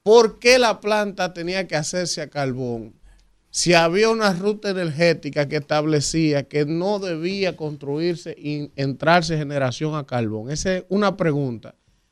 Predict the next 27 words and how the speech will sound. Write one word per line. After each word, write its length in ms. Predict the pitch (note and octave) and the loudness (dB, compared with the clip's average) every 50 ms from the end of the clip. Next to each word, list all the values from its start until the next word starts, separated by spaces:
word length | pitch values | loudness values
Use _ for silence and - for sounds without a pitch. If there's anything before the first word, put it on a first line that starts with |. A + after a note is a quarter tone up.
| _ _ - | _ _ 2
que 80 | - D3 | 4 4
a 80 | D3 | 6
mí 120 | D3 D#3+ E3+ | 6 4 0
me 100 | F3 F3 | 0 -2
gustaría 520 | E3+ E3+ E3+ E3+ - C#3+ C3+ D3 D3 C#3+ | -2 -4 -4 0 2 2 4 4 2 0
que 100 | C#3 C3 | -2 -4
alguien 300 | C3 C#3 C#3 C#3+ C#3+ C3+ | -8 -6 -6 -6 -8 -10
me 120 | B2 G#2+ F#2+ | -10 -12 -14
haga. 280 | F2 F2 F#2 - - _ _ _ _ _ _ _ | -16 -18 -18 -20 -20 _ _ _ _ _ _ _
O 20 | |
sea, 320 | - D#3+ D3+ B2 - - _ - | 0 2 2 2 0 -6 _ -8
que 100 | C#3+ C#3+ | -6 0
alguien 280 | - - D#3+ F3 F#3 F#3 | 4 4 6 6 6 6
me 120 | F3 D#3+ | 6 4
explique. 260 | C#3 - - C#3+ C3+ D3 | 4 2 0 -2 0 0
O 40 | C#3 | 0
sea, 180 | - E3+ B2+ | 2 0 0
fíjate 440 | B2+ - D#3+ E3+ F#3 G#3+ A#3 G#3+ A#3+ | 0 0 2 6 6 6 6 6 4
lo 100 | A#3 A3+ | 4 4
que 100 | G#3 G3 | 2 0
te 60 | E3 E3+ | -4 -6
estoy 240 | D3 E3 E3+ E3 D#3 | -8 -4 -4 -4 -4
diciendo. 380 | C3 - A#2+ A2+ A#2 C3 D3 | -4 -8 -12 -14 -6 -2 0
La 200 | D#3 D#3+ D3+ - | 0 0 0 -2
planta 500 | - F3+ G3 A3 A#3 A3+ G#3+ G#3 F#3 F#3 F#3+ | 0 4 4 4 4 2 2 2 4 4 6
era 140 | F#3+ F#3+ | 4 4
necesaria. 760 | F#3+ F#3+ F3 D3 D3+ C3+ - - A2+ G#2+ G2 G2+ C#3 G3+ D4 | 4 2 0 0 -2 -4 -4 -4 -4 -4 -4 -6 -10 -12 -12